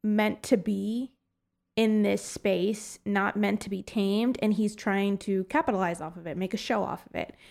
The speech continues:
in the same way that they did with Gordy. Gordy's not meant to be an actor. He wasn't meant to be on set. He wasn't meant to be performing tricks and shit.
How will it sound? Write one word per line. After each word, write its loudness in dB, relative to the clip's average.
in 0
the 4
same 2
way 2
that 2
they 2
did -2
with -4
Gordy. -2
Gordy's 2
not 2
meant 0
to -8
be 6
an 0
actor. -4
He -8
wasn't -2
meant -2
to -4
be -2
on 2
set. -4
He -2
wasn't 0
meant -2
to -4
be -2
performing -2
tricks -4
and -6
shit. -2